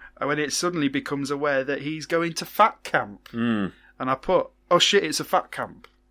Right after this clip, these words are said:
Speaker 2: Yeah.
Speaker 1: Uh, at this point, I just wanted to mention that playing his dad is Jeffrey Tambor of, uh, Arrested Development fame.
Speaker 2: Yep.
Speaker 1: It was very odd because he basically looks like a waxwork of Jeffrey Tambor.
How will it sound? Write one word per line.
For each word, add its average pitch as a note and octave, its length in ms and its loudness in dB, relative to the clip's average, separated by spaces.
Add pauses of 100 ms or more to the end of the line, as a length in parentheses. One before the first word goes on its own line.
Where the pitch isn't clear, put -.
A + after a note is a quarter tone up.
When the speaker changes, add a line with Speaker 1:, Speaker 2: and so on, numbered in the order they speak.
Speaker 2:
Yeah. B2 280 4 (140)
Speaker 1:
Uh, D3+ 240 4
at D#3+ 120 0
this G3 140 8
point, D#3+ 220 4
I D3+ 80 4
just D3+ 120 -4
wanted D3 200 0
to D3 80 -6
mention D3 440 -2
that C3+ 240 -2
playing D#3+ 320 0
his C#3+ 180 -2
dad A#2+ 500 0 (280)
is C3+ 360 -4
Jeffrey C#3+ 380 -2
Tambor B2+ 720 0 (360)
of, B2 380 0
uh, B2 220 2
Arrested C3 400 0
Development C3 580 -2
fame. G2+ 420 -8
Speaker 2:
Yep. A2 200 4 (160)
Speaker 1:
It D#3+ 140 -4
was E3 140 -6
very F#3 360 4
odd D#3+ 400 4
because D3+ 440 -4 (360)
he D#3+ 200 -6
basically F3+ 540 2
looks E3+ 420 -2
like C3+ 540 0
a D3 80 0
waxwork C#3+ 880 0
of C3+ 120 -6
Jeffrey D3+ 360 -2
Tambor. D#3 840 4